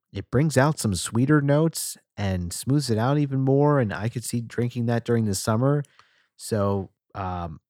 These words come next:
I mean, that, that, it definitely deserves credit for that. I usually associate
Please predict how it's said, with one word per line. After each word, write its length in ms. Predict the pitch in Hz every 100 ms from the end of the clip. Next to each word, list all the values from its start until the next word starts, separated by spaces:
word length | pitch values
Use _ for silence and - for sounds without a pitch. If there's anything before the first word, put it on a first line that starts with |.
| _ _ -
I 100 | 101
mean, 180 | 101
that, 260 | 95 107 113
that, 300 | 101 104 117 - -
it 200 | 104 101
definitely 300 | 117 113 120
deserves 300 | 101 110 98
credit 300 | - 107 95
for 140 | -
that. 300 | 92 95 117 -
I 80 | 92
usually 720 | 90 85 95 131 120 98 90 87 _ _ _
associate 600 | 101 - 104 - 95 87